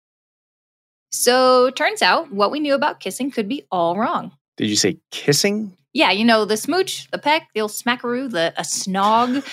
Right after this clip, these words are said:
Speaker 1: <laughs> which, according to some research, might actually be older than we thought.
Speaker 2: I will honestly say I've never actually thought about how long kissing has been around. But when you think about it, it,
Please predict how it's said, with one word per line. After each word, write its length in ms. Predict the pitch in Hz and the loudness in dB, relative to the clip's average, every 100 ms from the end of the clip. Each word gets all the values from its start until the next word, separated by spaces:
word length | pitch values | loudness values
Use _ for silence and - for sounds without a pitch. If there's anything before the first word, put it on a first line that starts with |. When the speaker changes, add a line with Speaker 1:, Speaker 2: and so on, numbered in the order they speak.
| - - | -10 -2
Speaker 1:
<laughs> 80 | |
which, 220 | 233 269 - | 2 2 2
according 420 | 254 330 427 403 | 0 4 4 4
to 60 | 320 | 0
some 240 | - 294 | 0 2
research, 460 | 202 240 - 208 - 220 | 2 0 0 -2 -4 -2
might 320 | 220 262 262 | 0 0 -2
actually 380 | 220 247 - 359 | -6 -6 -6 -6
be 160 | 381 415 | -4 -6
older 280 | 190 170 208 | -6 -4 -4
than 220 | 190 175 | -4 -6
we 140 | 180 226 | -8 -8
thought. 500 | - - - - _ _ _ _ _ | -6 -2 -2 -4 _ _ _ _ _
Speaker 2:
I 280 | 90 92 90 | -8 -2 0
will 200 | 90 90 | 0 0
honestly 420 | 92 90 90 110 | 0 0 -2 -4
say 240 | 98 104 107 | 0 2 4
I've 280 | 104 92 | 2 0
never 640 | 104 107 123 151 156 147 - | -4 -4 0 2 2 -2 -4
actually 300 | 147 143 139 | -4 -2 -4
thought 400 | 117 - 101 123 | -8 -2 0 0
about 220 | 139 120 | 2 0
how 240 | - - 127 | 0 2 2
long 640 | 107 95 110 120 110 95 | 0 0 2 4 2 -4
kissing 400 | 92 123 113 104 | -4 -4 -2 -6
has 120 | 95 | -6
been 140 | 92 92 | -8 -6
around. 480 | 92 98 82 76 - _ _ _ _ | -4 -4 -4 -10 -20 _ _ _ _
But 140 | - 104 | -4 -2
when 140 | 98 | -2
you 60 | 90 | -2
think 200 | 127 107 | -2 -2
about 200 | 98 98 | 0 0
it, 100 | 107 | 0
it, 180 | 113 | -4